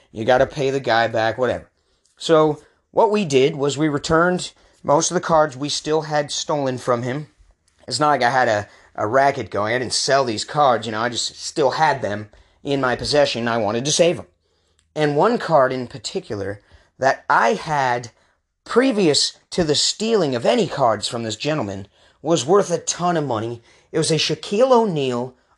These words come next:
Olympic gold signature card by Upper Deck that was worth, you know, hundred sixty bucks or something crazy like that. And, you know, twenty years ago, that's more like three hundred bucks. And I was a kid. So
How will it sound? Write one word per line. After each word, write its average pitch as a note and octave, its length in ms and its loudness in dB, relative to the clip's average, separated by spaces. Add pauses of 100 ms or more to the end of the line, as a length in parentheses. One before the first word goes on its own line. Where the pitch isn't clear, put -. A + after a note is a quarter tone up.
Olympic E3+ 640 -2
gold F3+ 540 4
signature G3+ 720 0
card G#2 560 -4 (800)
by D#3+ 240 4
Upper E3+ 280 4
Deck G2+ 380 -4 (200)
that D3+ 180 2
was D3 160 -2
worth, F3+ 460 2 (360)
you D#3+ 100 -6
know, F#2+ 240 -4 (180)
hundred G#3 500 0
sixty E3+ 440 -4 (120)
bucks - 320 -10
or F2+ 80 -14
something C3 280 -6
crazy G#2 400 -2
like F2 200 -4
that. - 240 -20
And, A#2+ 260 -6
you G3 80 0
know, G3 380 0
twenty C4 260 2
years A#3 180 0
ago, E3+ 380 2 (280)
that's - 120 -8
more A#3 160 2
like G3 160 2
three G#3 280 -2
hundred C3 280 -2
bucks. A2 400 -4 (260)
And C4+ 240 4
I G#3+ 80 6
was F3+ 160 2
a D#3+ 60 0
kid. - 460 0 (320)
So F#3 440 2